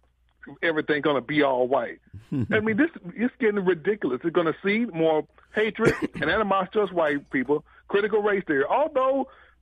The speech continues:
Speaker 1: it's starting to look like the tide is turning on that. You're seeing a lot of people speak out against it, like those school board members in San Francisco that got voted out.
Speaker 2: Mm-hmm.
Speaker 1: So we'll see what the next election turns out to be.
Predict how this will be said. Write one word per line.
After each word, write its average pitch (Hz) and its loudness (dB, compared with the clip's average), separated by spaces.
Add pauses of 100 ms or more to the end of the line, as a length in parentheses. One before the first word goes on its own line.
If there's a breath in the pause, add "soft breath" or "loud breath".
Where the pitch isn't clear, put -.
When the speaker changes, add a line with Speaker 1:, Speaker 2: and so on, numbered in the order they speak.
(140)
Speaker 1:
it's 175 -2
starting 226 0
to 226 4
look 233 -2
like 220 -2
the 190 -10
tide 220 0
is 214 -2
turning 254 0
on 143 0
that. 135 0
You're 156 -4 (120)
seeing 185 2
a 143 2
lot 165 2
of 190 -4
people 214 -2
speak 208 -8
out 190 2
against 185 -2
it, 196 -2
like 143 2
those 160 0
school 190 0
board 170 2
members 170 -2
in 160 -8
San 180 0
Francisco 214 -4
that 151 0
got 147 0
voted 147 0
out. 190 0 (240)
Speaker 2:
Mm-hmm. 95 -2
Speaker 1:
So 147 2
we'll 202 0
see 226 -4
what 214 0
the 190 0
next 190 -2
election 175 -2
turns 156 -2
out 151 0
to 139 -6
be. 156 -6